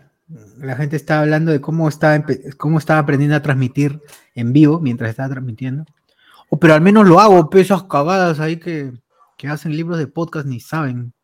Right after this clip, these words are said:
<laughs> Este, Manuel Monroy dice, "Qué bacán, puedo ver el chat al lado del chat", diez de diez. <laughs> Ese estuvo bueno. Este, Ricardo Calle, "Se viene la masterclass". Ricardo Calle, "Eleven mamá soltera sin terminar sus estudios y lanza-, y lanzándose como emprendedora".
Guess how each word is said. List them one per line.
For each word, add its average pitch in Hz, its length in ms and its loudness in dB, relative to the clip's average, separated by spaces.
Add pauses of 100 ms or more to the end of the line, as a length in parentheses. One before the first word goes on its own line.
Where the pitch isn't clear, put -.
<laughs> - 1300 -20
Este, 123 460 -6 (500)
Manuel 170 260 -4
Monroy 175 360 0
dice, 165 180 -4
"Qué 185 120 -4
bacán, 180 380 -2
puedo 180 200 -2
ver 185 120 0
el 175 100 -2
chat 190 220 0
al 170 120 4
lado 175 140 4
del 165 160 4
chat", 175 260 2
diez 165 180 0
de 165 100 0
diez. 160 340 -2 (720)
<laughs> - 720 -20
Ese 165 140 -2
estuvo 147 280 -2
bueno. 117 460 -6 (1200)
Este, 185 840 2
Ricardo 214 260 -4
Calle, 247 220 0
"Se 240 100 -2
viene 233 160 -2
la 214 80 -2
masterclass". 226 800 0
Ricardo 214 300 -2
Calle, 233 600 2
"Eleven 233 360 2
mamá 220 260 0
soltera 233 440 2
sin 220 160 -4
terminar 190 360 -2
sus 202 180 -2
estudios 233 420 0
y 202 40 -2
lanza-, 160 360 0
y 175 100 -2
lanzándose 208 480 -2
como 175 160 -4
emprendedora". 147 680 -2